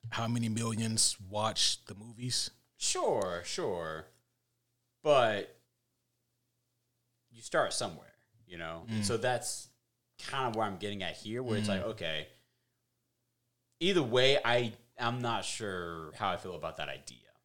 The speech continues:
Speaker 2: you know?
Speaker 1: Yeah.
Speaker 2: It, uh, and then, like you said, too, that, that, that, not to take credence away from that, because that's a, a whole different and, and really cool, but super unfortunate prospect, too, where it's like, hey,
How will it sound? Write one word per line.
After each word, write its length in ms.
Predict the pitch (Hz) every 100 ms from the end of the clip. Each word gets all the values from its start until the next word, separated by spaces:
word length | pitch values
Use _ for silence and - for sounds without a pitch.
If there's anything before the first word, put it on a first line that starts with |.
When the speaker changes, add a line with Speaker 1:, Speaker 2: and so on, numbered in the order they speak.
| _
Speaker 2:
you 120 | - 73
know? 220 | 73 73
Speaker 1:
Yeah. 160 | 123 101
Speaker 2:
It, 120 | - -
uh, 160 | 120 117
and 260 | 185 254
then, 140 | 269 254
like 200 | 214 196
you 60 |
said, 260 | 185 175 127
too, 200 | - 117
that, 280 | 131 127 104
that, 320 | 147 147 -
that, 200 | 143 127
not 180 | 156 185
to 40 | -
take 180 | 165
credence 380 | - 143 135 123
away 140 | 113 104
from 140 | 95
that, 200 | 101 98
because 220 | 95 110
that's 200 | 117 117
a, 60 | 107
a 220 | - 95
whole 360 | 107 104 90 - - - _ - _ _
different 480 | 131 120 123 110 -
and, 680 | 107 95 90 87 85 82 78 _ _ _ _ _
and 220 | 110 104
really 280 | 123 131 113
cool, 680 | - 127 113 110 101 98 - 113 - -
but 160 | 143
super 560 | - - - 165 - 135
unfortunate 640 | 110 104 123 117 104 95
prospect, 460 | - 107 101 104 -
too, 200 | 165 147
where 120 | 117
it's 120 | 117 117
like, 140 | 110
hey, 520 | 165 170 143 107 80